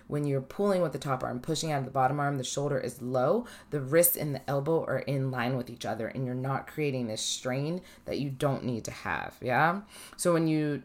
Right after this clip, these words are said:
turn your shoulders on or pull them down, activate them, whatever your pole dancing language is, it's such a game changer because you're working with the larger muscles.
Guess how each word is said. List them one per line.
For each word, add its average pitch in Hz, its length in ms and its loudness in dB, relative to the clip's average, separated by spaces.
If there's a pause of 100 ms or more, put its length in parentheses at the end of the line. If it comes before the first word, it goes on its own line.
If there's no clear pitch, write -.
(140)
turn 247 240 4
your 202 100 4
shoulders 156 440 2
on 113 520 -2 (320)
or 127 320 -2
pull 175 240 4
them 165 160 2
down, 113 540 0
activate 127 580 -2
them, 117 240 0
whatever 151 380 4
your 135 480 2 (220)
pole 143 180 0
dancing 131 500 0
language 123 600 2
is, 107 360 0 (280)
it's 147 120 0
such 190 160 6
a 180 60 0
game 143 300 0
changer 131 320 -2
because 131 200 -4
you're 131 80 0
working 127 280 -2
with 127 100 -4
the 120 80 -2
larger 123 300 -2
muscles. 185 500 0